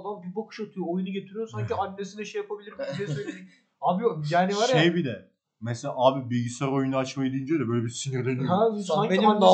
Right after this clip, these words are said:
Speaker 3: namusuma
Speaker 1: küfür
Speaker 3: nasıl şey dedin?
Speaker 2: Bir
Speaker 3: Abi bilgisayar
Speaker 2: öfkeleniyor ya.
Speaker 3: açmıyor yani, kusura bakma, eski bilgisayar, ne yapayım?
Speaker 1: Biz var
Speaker 2: Ben
Speaker 1: ya,
Speaker 2: mesela korkuyordum o yüzden.
Speaker 1: ben de oğlum gidemiyordum adamın
Speaker 2: Açmıyordum o zaman oyunu.
Speaker 3: <laughs> Başka oyun oyna-,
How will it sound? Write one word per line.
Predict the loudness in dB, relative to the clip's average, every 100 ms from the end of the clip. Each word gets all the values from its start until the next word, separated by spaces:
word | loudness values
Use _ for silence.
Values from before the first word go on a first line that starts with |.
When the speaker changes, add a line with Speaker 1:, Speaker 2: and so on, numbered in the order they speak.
| 8
Speaker 3:
namusuma | 2 0 2
Speaker 1:
küfür | 2 0
Speaker 3:
nasıl | -4 -6
şey | -2 0 0
dedin? | -2 0
Speaker 2:
Bir |
Speaker 3:
Abi | 2 2 0
bilgisayar | 0 0
Speaker 2:
öfkeleniyor | 2 2
ya. | 2
Speaker 3:
açmıyor | -2 -6 -10 -10 -10
yani, | -12
kusura | -8 -6 -6
bakma, | -6 -8
eski | -8 -10
bilgisayar, | -12 -10 -6 -4 -2
ne |
yapayım? | -4 -6 -18 -18 _ _ -20 -18
Speaker 1:
Biz | -8
var | 0
Speaker 2:
Ben | 2
Speaker 1:
ya, |
Speaker 2:
mesela | 2 4 2 2
korkuyordum | -4 -2 -4 -4
o | -8
yüzden. | -8 -2
Speaker 1:
ben | -2 -2
de | -6
oğlum | -8 -8
gidemiyordum | -6 -4 -4 -8 -10
adamın | -14 2
Speaker 2:
Açmıyordum | 2 2 -4 -4 -6 -8
o |
zaman | -10 -12
oyunu. | -12 -16 -18 -10
Speaker 3:
<laughs> | -6 2
Başka | 2 4 4
oyun | 4 4
oyna-, | 0